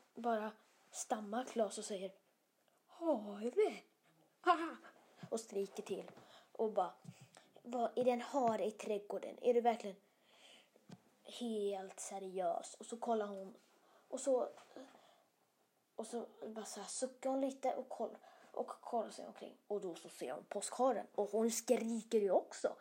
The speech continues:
Så det blir väldigt massa skrik. Och så vaknar,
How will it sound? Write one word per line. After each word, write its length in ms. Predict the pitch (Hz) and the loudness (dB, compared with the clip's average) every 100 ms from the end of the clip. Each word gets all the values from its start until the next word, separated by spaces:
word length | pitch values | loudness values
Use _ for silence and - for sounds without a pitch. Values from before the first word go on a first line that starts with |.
| - - - | -16 -20 -4
Så 80 | 208 | 0
det 80 | 202 | 4
blir 120 | 202 | 4
väldigt 440 | 202 175 185 320 | 2 0 2 2
massa 380 | 370 359 339 311 | 4 2 2 2
skrik. 380 | - - - - | 0 -4 -4 -8
Och 80 | 208 | -2
så 220 | 214 214 | 0 2
vaknar, 420 | 208 202 196 185 | 0 -2 -6 -6